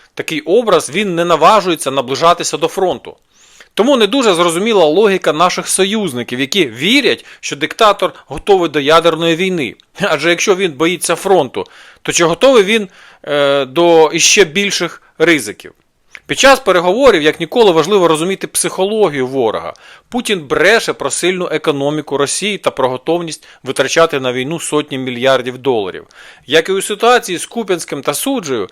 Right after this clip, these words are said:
так і в економіці. Реальність розходиться зі словами.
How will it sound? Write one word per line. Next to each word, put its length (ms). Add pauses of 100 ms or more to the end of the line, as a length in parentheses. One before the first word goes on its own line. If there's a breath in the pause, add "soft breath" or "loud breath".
(320 loud breath)
так 200
і 20
в 80
економіці. 640 (180 soft breath)
Реальність 640 (100)
розходиться 600
зі 100
словами. 500